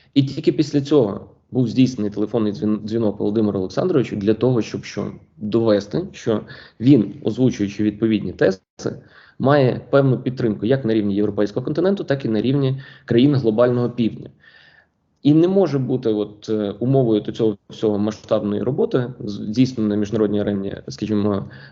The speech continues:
е, умовою заперечення цього всього, просто той факт, що людина, яку до нас відправляють, е, свого часу була в Російській Федерації послом. Можливо, він російську розуміє, і спілкування буде без перекладача в нашому Офісі Президента. Ну,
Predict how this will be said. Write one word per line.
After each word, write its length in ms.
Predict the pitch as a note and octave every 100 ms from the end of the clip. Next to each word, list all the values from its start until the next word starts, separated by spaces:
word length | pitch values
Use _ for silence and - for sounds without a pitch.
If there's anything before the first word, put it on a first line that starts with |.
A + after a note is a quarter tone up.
| - -
е, 600 | G2+ G2+ - - - -
умовою 400 | A2+ C#3 B2+ A2+
заперечення 560 | G#2+ A2 B2+ A2+ - G#2
цього 180 | G2+ A2
всього, 300 | - F#3 D3+
просто 320 | A#2 - - -
той 140 | A#2
факт, 260 | A2 C#3 C3+
що 180 | - G#2
людина, 300 | G#2+ A#2 G#2+
яку 200 | G#2 G2+
до 100 | G#2
нас 180 | G2+ B2
відправляють, 580 | - A2 B2+ C#3+ A2 - - - - -
е, 240 | G#2 G2+ - G2 F#2+
свого 300 | - B2 A#2
часу 300 | G#2+ B2+ -
була 340 | G2+ G2+ A2+ G#2+
в 140 | G2+
Російській 360 | G2+ A2+ F#2+ -
Федерації 460 | G2+ G#2 G#2+ G2
послом. 480 | - - - G2 -
Можливо, 360 | - D#3 D#3 A#2
він 180 | A2 C3+
російську 440 | C3 - G2+ -
розуміє, 440 | G#2 G#2+ C3+ D3+ G2+
і 140 | -
спілкування 440 | G#2 A2 A#2 B2 G2
буде 180 | G2+
без 160 | G2+ -
перекладача 720 | A2 G#2+ G#2+ G#2 G2+ G#2 G#2+
в 80 | A#2
нашому 380 | G#2 G2+ G#2 G2+
Офісі 320 | G#2 G#2 -
Президента. 520 | - G2+ G2 G#2 - - _ _ _ _ _
Ну, 380 | - D#3+ A#2 -